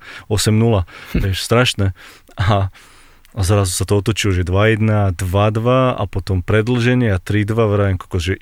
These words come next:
a ešte potom bitka, asi tridsať sa bili, vravím, že všetko mám v jednom zápase. Vravím, že otočili zápas, <laughs> predĺženie, vyhrali nakoniec domáci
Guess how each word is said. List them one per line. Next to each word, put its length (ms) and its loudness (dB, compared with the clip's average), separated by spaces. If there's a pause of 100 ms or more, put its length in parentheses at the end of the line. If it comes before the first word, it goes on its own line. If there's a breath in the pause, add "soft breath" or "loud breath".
(120)
a 100 -4
ešte 180 0
potom 240 0
bitka, 460 0
asi 140 -2
tridsať 420 -2
sa 180 -2
bili, 460 0
vravím, 300 0
že 120 -2
všetko 380 0
mám 120 2
v 60 2
jednom 160 2
zápase. 540 -4 (400 loud breath)
Vravím, 220 -2
že 220 -2
otočili 600 0
zápas, 720 0 (480)
<laughs> 240 -4
predĺženie, 680 2
vyhrali 440 0
nakoniec 400 0
domáci 640 -4